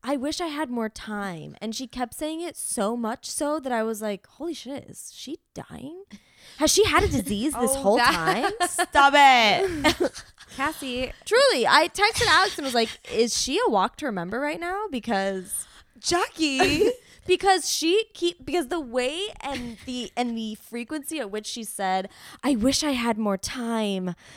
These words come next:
Speaker 1: I'm like, "Wha-, you, al-, also, like, girl, you knew the timeline.
Speaker 3: Yeah,
Speaker 1: This
Speaker 3: I
Speaker 1: show's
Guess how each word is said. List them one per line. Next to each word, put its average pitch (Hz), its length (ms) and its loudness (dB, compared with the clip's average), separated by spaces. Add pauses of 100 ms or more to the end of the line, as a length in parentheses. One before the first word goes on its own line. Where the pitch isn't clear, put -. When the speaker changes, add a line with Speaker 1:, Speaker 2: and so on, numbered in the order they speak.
(120)
Speaker 1:
I'm 269 80 -8
like, 226 220 -2
"Wha-, 202 300 -14
you, 220 600 -10 (360)
al-, 330 200 2 (160)
also, 359 280 0
like, 320 160 0 (380)
girl, 330 440 2 (100)
you 226 320 -2
knew 403 200 4
the 427 80 -2
timeline. 220 640 -4
Speaker 3:
Yeah, 175 160 4
Speaker 1:
This 165 100 6
Speaker 3:
I - 60 8
Speaker 1:
show's - 20 4